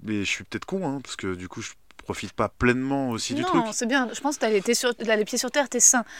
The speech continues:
Speaker 2: Moi, moi, c'est, c'est un truc un petit peu bizarre que j'ai. Moi, je pense que c'est, j'ai fait trop d'années de cours de théâtre à jouer des
Speaker 1: Après,
Speaker 2: reines,
Speaker 1: je râle.
Speaker 2: tu vois.
Speaker 1: Après,
Speaker 2: Ah.
Speaker 1: je râle.
Speaker 2: Ah ouais, tu râles,
Speaker 1: C'est-à-dire que
Speaker 2: t'es un
Speaker 1: j'appelle
Speaker 2: râleur.
Speaker 1: la réception, je
Speaker 2: Ah,
Speaker 1: dis,
Speaker 2: oh. «
Speaker 1: Excusez-moi. »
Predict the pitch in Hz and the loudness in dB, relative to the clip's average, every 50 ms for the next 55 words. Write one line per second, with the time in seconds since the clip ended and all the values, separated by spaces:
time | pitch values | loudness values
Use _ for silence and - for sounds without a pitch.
0 | - - - 240 254 262 240 240 254 254 - - 240 226 202 202 - 220 202 190 | -16 -10 -4 -2 0 0 2 0 0 0 2 2 4 2 2 2 4 4 4 4
1 | 208 202 - 254 233 247 220 214 - - - 233 226 196 220 214 208 240 240 240 | 4 2 -2 -4 -2 -2 -4 -4 -6 -6 -2 -2 -2 0 0 4 8 8 8 8
2 | - 240 233 214 247 233 240 240 - - 240 233 - - 233 208 - - 233 226 | 6 -2 -2 0 0 0 0 0 -2 -4 -4 -6 -4 -4 -4 -4 -2 0 0 0
3 | 214 202 202 - - 233 202 - - - 254 254 214 240 233 233 226 - - 233 | 0 -2 -4 -4 -4 -4 -4 -4 -4 -2 -2 0 2 2 2 0 -2 -2 -4 -2
4 | 233 233 220 - 254 240 247 - 233 214 202 240 208 220 220 226 226 269 269 226 | 0 0 2 4 4 4 4 4 0 2 2 2 2 4 6 8 10 10 10 10
5 | 208 131 117 107 117 117 - - - - 233 226 214 214 214 - 220 - - 247 | 8 8 6 8 6 6 4 2 0 -4 -2 -2 -2 -2 -2 -4 -2 2 2 2
6 | 254 247 - 226 269 - - 90 - 233 254 254 302 - - 269 240 233 240 214 | 4 2 4 4 4 4 4 0 -2 -2 -2 -2 -4 -4 -2 0 2 2 2 0
7 | 185 - 240 226 226 233 - 240 240 - - - - - 110 - - - 147 147 | 0 2 2 4 6 6 6 6 6 4 4 0 -2 -2 -4 -6 -4 -4 -2 2
8 | - 226 240 240 226 247 - - 285 277 285 302 311 - 214 381 381 - 285 285 | 6 8 10 10 12 10 12 12 12 12 12 12 12 10 10 12 12 12 12 12
9 | 285 277 269 | 10 10 8